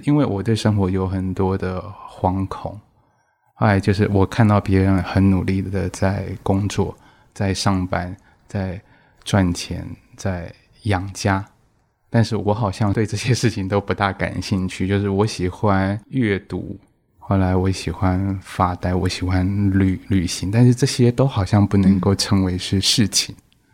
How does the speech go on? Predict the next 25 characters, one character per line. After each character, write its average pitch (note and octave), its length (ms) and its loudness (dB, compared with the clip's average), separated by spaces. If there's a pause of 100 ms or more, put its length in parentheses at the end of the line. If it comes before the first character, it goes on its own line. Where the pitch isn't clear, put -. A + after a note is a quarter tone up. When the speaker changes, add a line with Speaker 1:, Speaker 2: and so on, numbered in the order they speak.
(640)
Speaker 1:
为 A#2+ 200 2
了 G2+ 220 2
让 G#2 340 2
自 G#2 180 -2
己 F2+ 340 -4
好 F2 180 -4
像 F#2+ 480 -2
活 F#2+ 400 -6
得 G2 120 0
不 G2 120 -4
要 G2 140 2
那 G2 140 0
么 F#2+ 180 -2
的 F#2+ 140 -6
废， F#2+ 400 -2 (400)
Speaker 2:
嗯。 F#3 280 2 (340)
Speaker 1:
<laughs> - 340 -20
的 A2+ 100 0
感 G2 320 0
觉， F#2+ 300 0 (480)
所 G#2 180 0
以 G#2 160 2
我 F#2+ 280 0
开 G2+ 500 0
始 - 320 -8